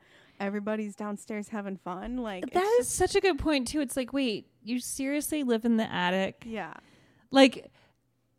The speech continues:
Speaker 1: And the way
Speaker 2: I
Speaker 1: that
Speaker 2: get
Speaker 1: they
Speaker 2: that the
Speaker 1: explain
Speaker 2: sh-
Speaker 1: it is so, it's great. It's like his sister died. He takes care of the kids. Oh, his heart, it's made of gold. But it's like, "Hey, we're trying to date." <laughs>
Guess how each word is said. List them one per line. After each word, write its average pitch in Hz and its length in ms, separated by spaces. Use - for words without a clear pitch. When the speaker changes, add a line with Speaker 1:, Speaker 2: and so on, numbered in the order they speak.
Speaker 1:
And 247 140
the 247 60
way 262 80
Speaker 2:
I 277 40
Speaker 1:
that 254 40
Speaker 2:
get 277 120
Speaker 1:
they 339 120
Speaker 2:
that 302 60
the 285 80
Speaker 1:
explain 254 260
Speaker 2:
sh- - 20
Speaker 1:
it 247 80
is - 160
so, 240 160
it's 233 220
great. 233 340
It's 226 140
like 190 140
his 196 140
sister 240 500
died. 240 440
He 202 60
takes - 260
care 240 120
of 214 60
the 208 60
kids. 240 320
Oh, 269 160
his 247 180
heart, 254 240
it's 226 120
made 254 160
of 240 80
gold. 233 360
But 196 100
it's 202 120
like, 202 260
"Hey, 254 180
we're 359 120
trying 427 220
to 370 60
date." 277 320
<laughs> 269 100